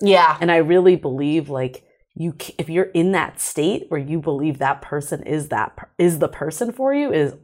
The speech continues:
Speaker 2: almost near impossible to meet anyone.
Speaker 1: It's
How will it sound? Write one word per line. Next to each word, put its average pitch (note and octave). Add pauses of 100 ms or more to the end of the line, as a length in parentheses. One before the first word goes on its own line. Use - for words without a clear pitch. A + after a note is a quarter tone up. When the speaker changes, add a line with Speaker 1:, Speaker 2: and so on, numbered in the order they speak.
(140)
Speaker 2:
almost F3+
near C3+
impossible -
to -
meet D2+
anyone. -
Speaker 1:
It's -